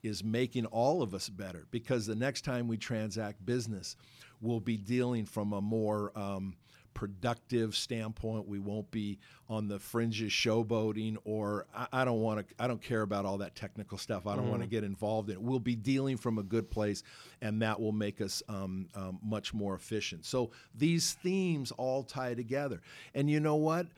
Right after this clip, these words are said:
Speaker 1: The, the folks that, that thought that we had sort of gone down there,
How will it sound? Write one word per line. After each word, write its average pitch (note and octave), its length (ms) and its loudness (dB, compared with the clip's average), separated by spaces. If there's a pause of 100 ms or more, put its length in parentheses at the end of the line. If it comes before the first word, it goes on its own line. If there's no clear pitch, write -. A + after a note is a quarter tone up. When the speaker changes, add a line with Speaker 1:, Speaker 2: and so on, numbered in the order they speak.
(200)
Speaker 1:
The, B2+ 240 2
the A#2+ 200 0
folks D3+ 440 2
that, A#2+ 200 0 (320)
that A2+ 180 0
thought B2 440 0
that A#2 220 -4
we B2 320 0
had A#2 260 0
sort A#2 240 2
of G#2 100 0
gone A2 260 0
down A2+ 280 0
there, B2 240 -2